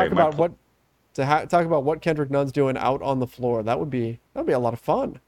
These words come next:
Speaker 2: Right, my player review on him is, like, just what outfit <laughs> he wore this year and ranking those.
Speaker 1: Oh, no. Oh, no. This next, okay. So this next super chat,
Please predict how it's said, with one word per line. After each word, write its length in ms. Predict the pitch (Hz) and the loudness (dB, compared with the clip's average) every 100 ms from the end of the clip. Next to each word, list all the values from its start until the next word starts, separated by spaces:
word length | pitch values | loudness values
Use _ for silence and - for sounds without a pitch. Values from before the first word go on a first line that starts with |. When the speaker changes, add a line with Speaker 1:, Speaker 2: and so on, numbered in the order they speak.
| _ _ _ _ - | _ _ _ _ -8
Speaker 2:
Right, 180 | 92 87 | -4 -4
my 120 | 101 | -4
player 300 | - 147 139 | -4 -2 0
review 300 | 98 95 90 | 0 -2 -2
on 160 | 92 | -2
him 140 | 90 87 | -2 -4
is, 100 | 85 | -4
like, 220 | 87 85 | -6 -6
just 200 | 92 - | -10 -6
what 220 | 92 98 - | -4 -4 -4
outfit 400 | 107 - 95 - | -8 -8 -10 -8
<laughs> 0 | |
he 220 | - 127 | -4 -2
wore 320 | 95 90 92 | -2 -4 -4
this 320 | 82 85 - | -6 -8 -8
year 240 | - - 135 | -6 -6 -4
and 160 | 127 104 | -2 0
ranking 460 | 104 131 110 110 | -2 -4 -6 -6
those. 360 | 92 - - - _ _ _ - _ _ _ - - _ _ _ _ _ - _ - 180 208 - | -6 -10 -10 -14 _ _ _ -20 _ _ _ -20 -20 _ _ _ _ _ -20 _ -12 -6 -6 2
Speaker 1:
Oh, 320 | 180 196 185 | 4 4 0
no. 640 | 165 170 175 165 139 110 - _ _ _ _ - | 0 0 0 -2 -4 -6 -12 _ _ _ _ -2
Oh, 300 | 185 202 185 | 2 2 0
no. 440 | 170 180 185 175 | 0 0 2 0
This 200 | 151 156 | -2 -2
next, 300 | 196 190 - - | 2 2 2 2
okay. 420 | 180 170 131 110 _ _ _ _ | 4 4 2 0 _ _ _ _
So 260 | - 196 208 - | 2 4 4 2
this 300 | 143 185 202 | 4 4 4
next 240 | 233 220 | 2 2
super 340 | - 214 196 | 0 2 2
chat, 460 | 160 156 135 117 117 | 2 4 4 4 -2